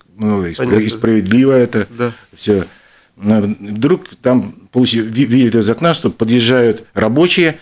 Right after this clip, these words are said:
Speaker 1: а работа, кстати, было разрешено с соответствующими ограничениями, с ди-,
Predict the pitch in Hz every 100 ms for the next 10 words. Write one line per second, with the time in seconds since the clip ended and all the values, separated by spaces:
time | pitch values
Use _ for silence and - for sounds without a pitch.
0 | _ 113 127 151 120 - 123 117 117 143
1 | 127 123 135 175 - 185 87 - _ _
2 | _ 101 104 - 123 120 127 - 113 -
3 | 104 101 113 127 127 196 180 113 - -
4 | 98 104